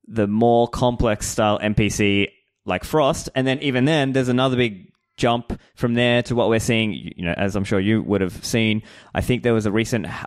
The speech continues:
um, exploit or something, someone correct me if I'm wrong, but I believe there was an exploit at, uh, Fireblocks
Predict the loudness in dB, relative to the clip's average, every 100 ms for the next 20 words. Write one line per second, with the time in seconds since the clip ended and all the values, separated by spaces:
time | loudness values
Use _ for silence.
0 | -2 2 2 0 -4 -6 -10 -16 -20 _
1 | _ _ -6 -4 0 2 4 0 0 -2
2 | -2 -6 -10 -4 -4 -2 -2 -2 -2 0
3 | 0 0 0 0 0 2 2 0 -2 -4
4 | -2 0 2 0 -2 0 2 2 0 0
5 | 2 2 2 0 0 -10